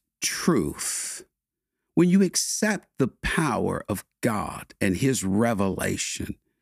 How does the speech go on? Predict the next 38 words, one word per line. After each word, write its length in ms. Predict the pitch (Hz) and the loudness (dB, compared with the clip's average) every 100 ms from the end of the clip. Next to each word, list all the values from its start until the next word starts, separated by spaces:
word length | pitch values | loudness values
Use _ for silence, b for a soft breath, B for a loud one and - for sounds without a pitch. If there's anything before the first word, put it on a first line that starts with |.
| B B B - | B B B 2
you 140 | 123 | 4
step 520 | 113 - - 185 - - | 4 -2 2 2 0 2
into 480 | 160 165 - - 131 | 4 4 4 2 2
the 140 | 113 | 2
kingdom 600 | - - 175 170 147 117 - | -2 2 4 4 4 4 0
of 160 | 95 - | -8 -4
God, 420 | 92 85 82 - - _ _ _ _ _ - | -4 -4 -6 -12 -18 _ _ _ _ _ 0
and 160 | 101 | 2
there 220 | 110 117 110 | 4 4 2
is 120 | - | 0
pure 380 | - - 165 123 | -6 2 2 2
soil 580 | - - 107 85 87 | 0 0 -2 -2 -4
there. 360 | 85 - - - _ _ _ - | -8 -10 -12 -14 _ _ _ 0
There 160 | 131 | 2
is 160 | 123 110 | 2 0
a 60 | 117 | 0
regular 520 | 107 117 101 104 101 | 2 0 2 0 0
washing 760 | 95 90 98 117 - - 90 | 0 0 -2 -2 -4 -2 0
of 120 | 87 78 | 0 -2
that 260 | 80 - | -4 -4
soil. 680 | - - - - - - - _ _ _ _ _ _ | -6 -6 -8 -8 -10 -10 -14 _ _ _ _ _ _
Here's 240 | - 160 - | 2 2 4
the 140 | 123 | -2
third 400 | - 143 127 98 | 0 0 2 0
beauty 320 | - 101 92 | 2 4 4
of 120 | 87 87 | 2 -2
a 60 | |
palm 400 | 85 - 95 92 | -6 -2 0 0
tree. 380 | 87 101 98 110 _ b b b b - | -2 0 0 -2 _ b b b b -6
The 80 | |
palm 320 | 127 185 190 170 | 0 2 2 2
tree 260 | - 131 | 2 2
is 140 | 104 - | 2 2
a 60 | |
weak 380 | 90 107 107 - | 4 4 2 -2
plant 340 | - 92 85 - | -2 0 0 -2
when 220 | 90 87 | 0 2
young. 440 | 85 85 87 110 | 2 2 0 0